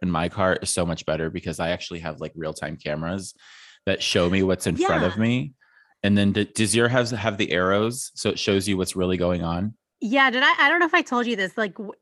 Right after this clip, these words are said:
Speaker 2: mer-, uh, the Mercedes people called me
Speaker 1: Mm-hmm.
Speaker 2: and they were like, "We need your car." And I, so I had a twenty nineteen that I got in the fall of twenty nineteen. And so for my normal job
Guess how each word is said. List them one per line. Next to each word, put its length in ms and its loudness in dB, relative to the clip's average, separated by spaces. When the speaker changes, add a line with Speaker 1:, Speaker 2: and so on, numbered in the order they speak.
Speaker 2:
mer-, 380 -6
uh, 360 0
the 140 -4
Mercedes 580 0
people 260 -2
called 360 0
me 320 -6
Speaker 1:
Mm-hmm. 220 2
Speaker 2:
and 100 4
they 60 2
were 120 -4
like, 200 -2
"We 160 0
need 240 2
your 140 4
car." 480 2
And 200 -4
I, 100 -2
so 140 -2
I 140 6
had 80 2
a 60 0
twenty 280 -2
nineteen 720 -8
that 120 -14
I 100 -6
got 260 2
in 60 -6
the 100 -4
fall 380 0
of 100 -12
twenty 240 -12
nineteen. 480 -14
And 160 -14
so 300 -6
for 120 -18
my 80 -4
normal 300 -6
job 380 0